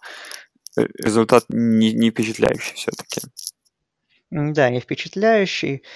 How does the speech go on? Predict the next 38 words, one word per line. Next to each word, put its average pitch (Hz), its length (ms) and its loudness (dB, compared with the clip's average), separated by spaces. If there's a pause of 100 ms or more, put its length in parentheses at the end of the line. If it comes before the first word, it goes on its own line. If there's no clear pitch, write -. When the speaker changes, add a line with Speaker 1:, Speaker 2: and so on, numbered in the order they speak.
(160)
Speaker 2:
Ну, 170 220 0
был 156 220 4
камбэк 156 400 0
в - 20 -12
четвёртой 147 380 -2
четверти, - 640 -2
пятнадцать - 680 -8
три. 190 380 -2 (540)
Ну, 262 320 4
Адриан 185 400 4
Мартинес 175 580 0
тащил 147 480 0
на 135 80 0
себе 139 320 0
как - 220 -2
мог. 190 260 2
У 143 60 2
него, 135 160 2
в - 40 -10
принципе, 139 460 -2
пасовая 170 480 0
хорошая 143 520 -2 (120)
статистика. - 880 -4
Триста 123 260 -6
двадцать 123 260 -2
семь 127 160 -2
ярдов, 143 260 4
три 127 140 0
тачдауна 123 580 2
без 117 180 -12
перехватов. 143 760 -4 (380)
И 131 80 -2
на 131 120 4
выносе 170 420 2
он 151 120 0
больше 147 240 2
сотки - 420 -2
набегал. 127 720 2